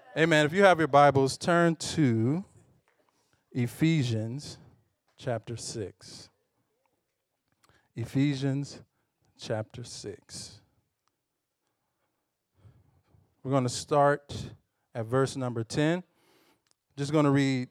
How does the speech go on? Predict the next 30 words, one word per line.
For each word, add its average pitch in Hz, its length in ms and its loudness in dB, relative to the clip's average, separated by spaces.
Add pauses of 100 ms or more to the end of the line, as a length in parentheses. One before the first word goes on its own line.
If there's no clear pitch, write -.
ten 139 200 -2
and 127 120 0
eleven 123 440 -2
right 120 240 -4
now. 135 500 -6 (160)
Very 156 240 2
familiar 139 480 0
verses 123 380 -4
of 113 80 -8
Scripture. 160 580 -4 (600)
It - 60 -14
says, 160 240 2
"Finally, 190 680 6
be 131 220 -4
strong 208 520 8
in 214 140 0
the 202 100 6
Lord 143 360 8
and 139 160 2
in 147 100 2
his 139 160 0
mighty 165 320 4
power. 113 560 2 (1040)
Put 202 160 8
on 180 180 8
the 143 120 4
full 233 600 8
armor 139 380 4
of 123 280 -2
God 120 440 0